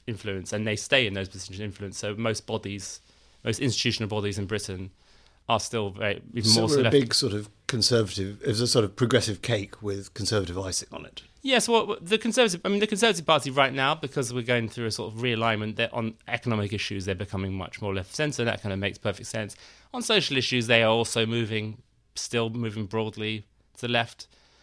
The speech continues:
Speaker 1: I mean, you know, that, that's better than the alternative, but, I mean, a lot of this is because the, the, the Corbyn is a sort of black swan list, because it always happened that Eric Joyce had this fight in Parliament, and then Corbyn ended up pe-, leader of Labour, and then we've gone through this weird parallel time zone.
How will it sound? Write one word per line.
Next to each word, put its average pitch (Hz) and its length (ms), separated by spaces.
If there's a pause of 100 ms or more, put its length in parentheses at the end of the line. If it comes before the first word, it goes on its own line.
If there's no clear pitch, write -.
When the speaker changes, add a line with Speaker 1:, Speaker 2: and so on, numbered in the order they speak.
(160)
Speaker 1:
I 127 160
mean, 123 320 (240)
you 123 120
know, 107 100
that, 117 320
that's 107 240
better 120 200
than 113 120
the 113 100
alternative, 107 560
but, - 300 (320)
I - 80
mean, 135 200
a - 40
lot 147 160
of 131 140
this 123 180
is 104 100
because 101 360
the, 107 120
the, 104 220
the 120 100
Corbyn 110 380
is 98 100
a 101 60
sort - 180
of 95 60
black - 240
swan 107 300
list, 87 220
because - 460 (760)
it - 40
always 113 280
happened 104 240
that 107 100
Eric 117 160
Joyce 104 260
had 95 140
this 98 120
fight 95 200
in 95 60
Parliament, 95 400
and 104 100
then 98 180
Corbyn 110 320
ended 98 140
up - 160
pe-, - 100 (480)
leader 113 260
of 98 220
Labour, 101 300
and 98 160
then 104 100
we've 98 140
gone 98 160
through 92 180
this 92 160
weird 98 260
parallel 98 380
time 101 240
zone. 92 260